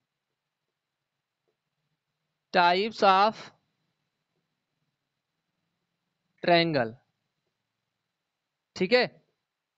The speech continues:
वैसे तो ट्रायंगल के mainly टू टाइप्स होते हैं। कितने? ट्रायंगल के mainly टू टाइप्स होते हैं। कौन कौन से?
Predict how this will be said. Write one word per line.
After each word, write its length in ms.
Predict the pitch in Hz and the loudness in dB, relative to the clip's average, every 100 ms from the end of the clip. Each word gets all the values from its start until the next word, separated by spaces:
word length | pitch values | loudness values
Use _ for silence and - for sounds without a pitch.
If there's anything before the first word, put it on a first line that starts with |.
| _ | _
वैसे 420 | 143 175 185 254 | 0 2 4 2
तो 480 | 254 247 254 269 - _ _ _ _ _ - | 2 4 4 2 -4 _ _ _ _ _ -2
ट्रायंगल 400 | 208 220 233 254 | 0 2 0 2
के 160 | 262 | 2
mainly 480 | 247 233 233 240 240 | 2 2 2 0 0
टू 120 | 254 | 0
टाइप्स 340 | 240 202 170 - | 2 2 0 -2
होते 240 | 120 117 | -2 -2
हैं। 160 | 117 117 | -4 -4
कितने? 480 | 170 214 240 262 254 _ _ _ | -4 0 2 0 -2 _ _ _
ट्रायंगल 380 | 196 202 220 247 | -2 -2 -2 -2
के 140 | 233 | -2
mainly 460 | 247 226 226 233 240 | -2 -2 -2 -4 -4
टू 100 | 240 | -4
टाइप्स 300 | 214 233 226 | 0 0 2
होते 220 | 214 214 | 2 2
हैं। 160 | 220 233 | 2 2
कौन 200 | 220 220 | 2 2
कौन 240 | 220 226 | 2 2
से? 400 | 214 240 247 - | 2 2 2 -4